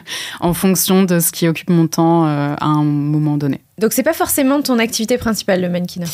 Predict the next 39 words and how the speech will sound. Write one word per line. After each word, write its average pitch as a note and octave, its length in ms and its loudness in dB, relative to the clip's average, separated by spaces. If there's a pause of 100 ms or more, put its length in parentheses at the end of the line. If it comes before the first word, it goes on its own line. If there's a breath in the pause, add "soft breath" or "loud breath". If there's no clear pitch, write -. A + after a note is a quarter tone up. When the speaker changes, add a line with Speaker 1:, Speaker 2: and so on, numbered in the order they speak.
(360 loud breath)
Speaker 1:
Ça - 240 2
dépend. G3+ 260 2
Ça F#3+ 160 2
l'a F3 100 2
été F#3 200 2
pendant G#3 200 4
un F#3 60 4
moment, F3+ 540 4
et, G#3+ 180 2
Speaker 2:
Mm. - 40 2
Speaker 1:
euh, D#3+ 200 2
là, E3+ 100 0
je F3+ 60 -2
suis F#3+ 100 2
en E3+ 80 4
train E3+ 160 -2
de E3+ 60 -2
faire E3 200 0
une, D#3+ 180 2
euh, C#3+ 320 -2
grosse D#3 240 -2
transition. D3+ 520 -4 (320)
Speaker 2:
Ok, A3 160 -2 (180)
parce G#3 160 0
que A#3+ 60 -2
t'as A3+ 120 0
envie G#3 180 2
d'arrêter G#3+ 680 0
le G#3+ 600 0
mannequinat, G#3+ 500 -2 (120)
ou ? A3+ 560 -2 (380 loud breath)
Speaker 1:
J'ai E3+ 220 2
envie F3+ 440 2
de G3+ 80 4
le F#3+ 80 4
faire E3+ 240 2
évoluer, F#3 800 4
euh, E3 420 2
vers F3 540 0